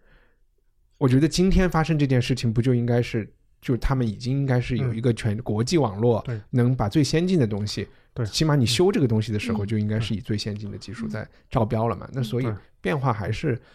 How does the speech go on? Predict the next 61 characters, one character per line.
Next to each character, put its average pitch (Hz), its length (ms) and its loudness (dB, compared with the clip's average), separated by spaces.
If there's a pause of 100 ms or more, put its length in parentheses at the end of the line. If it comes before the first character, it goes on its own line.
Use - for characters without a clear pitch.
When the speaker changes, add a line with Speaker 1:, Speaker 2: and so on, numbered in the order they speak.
(300)
Speaker 2:
嗯。 104 240 -12
Speaker 1:
啊。 120 320 -8 (420)
Speaker 2:
对， 185 140 4
就 165 160 2
举 147 160 0
个 160 80 4
最 208 120 2
简 139 120 2
单 120 100 2
的 151 60 0
例 147 40 2
子， 120 100 -2
就 127 100 0
是 123 60 0
最 147 160 -2
开 151 200 0
始 110 220 -4
就 123 160 -4
有 104 100 0
一 104 140 -8
个 104 480 -2
直 - 140 -4
升 117 100 -2
机 117 100 -2
飞 120 160 -2
行 113 160 -2
员， 101 340 -4 (100)
Speaker 3:
嗯。 233 80 -12
Speaker 2:
他 127 160 -4
在 120 140 0
灭 123 160 2
火 107 160 -4
的 101 80 -4
过 107 120 -8
程 104 120 -4
中 107 160 -4
他 104 100 -10
就 110 80 -4
掉 113 140 0
下 104 100 0
去 - 120 -8
了， 98 100 -8
就 107 120 -6
死 - 200 -8
了。 101 200 -14 (400)
啊， 143 100 -2
那 160 80 4
我， 120 240 2
我 117 80 4
相 139 180 0
信 135 180 2
就 120 120 0
是 110 80 0
说， 120 180 -4 (300)
就 120 120 -4
是 110 40 0
说 113 220 -2 (420)
如 123 280 -2
果 123 200 0
是 113 320 -2 (340)
在， 123 200 0